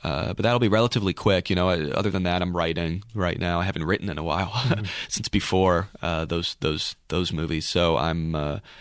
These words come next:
Speaker 1: excited to try to figure out on paper at least what the next thing, uh, will be, but I'm not sure.
Speaker 2: And with The Eddy, are you,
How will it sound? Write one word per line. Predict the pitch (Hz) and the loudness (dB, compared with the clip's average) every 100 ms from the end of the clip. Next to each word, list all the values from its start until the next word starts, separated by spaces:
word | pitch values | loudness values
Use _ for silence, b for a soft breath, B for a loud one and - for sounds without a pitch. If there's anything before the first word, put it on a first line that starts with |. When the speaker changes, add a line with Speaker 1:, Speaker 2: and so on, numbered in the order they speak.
| B B B | B B B
Speaker 1:
excited | - - 98 92 82 | -6 0 4 4 2
to | |
try | - - 90 | -2 0 2
to | 87 82 | 2 -2
figure | - - 90 90 | -2 -2 2 4
out | 85 | 4
on | 87 80 | 2 0
paper | 104 101 87 | 0 0 0
at | 60 | 0
least | 82 76 - | -2 -4 -2
what | 85 - | -2 -2
the | |
next | 78 76 - | -2 -2 -4
thing, | - 76 73 90 - - - | -2 -2 -2 -8 -16 -20 -6
uh, | - 73 | -2 0
will | 73 73 | 0 0
be, | 78 69 - | 0 0 -2
but | - - | -8 -6
I'm | - | -6
not | 50 | -4
sure. | - 85 82 - - - | -4 -4 -6 -10 -12 0
Speaker 2:
And | 139 | 4
with | 131 | 4
The | 131 127 | 6 6
Eddy, | 135 120 107 107 | 6 4 0 0
are | |
you, | 107 107 | 0 -2